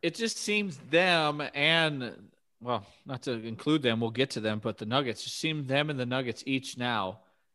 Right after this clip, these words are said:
have just finally found their chemistry and they're finally gelling and getting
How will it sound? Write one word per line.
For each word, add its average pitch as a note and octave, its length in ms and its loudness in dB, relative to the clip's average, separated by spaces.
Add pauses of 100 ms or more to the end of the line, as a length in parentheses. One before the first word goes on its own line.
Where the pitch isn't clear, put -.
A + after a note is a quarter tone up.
(160)
have A#2 200 -10 (480)
just A#2 380 -10
finally C3+ 400 0
found B2+ 580 -4
their G2+ 120 -6
chemistry A2+ 720 -6
and G2+ 100 -6
they're G#2 80 -8
finally B2+ 400 -2
gelling A2+ 600 -2
and G2+ 220 -12
getting A#2 500 -2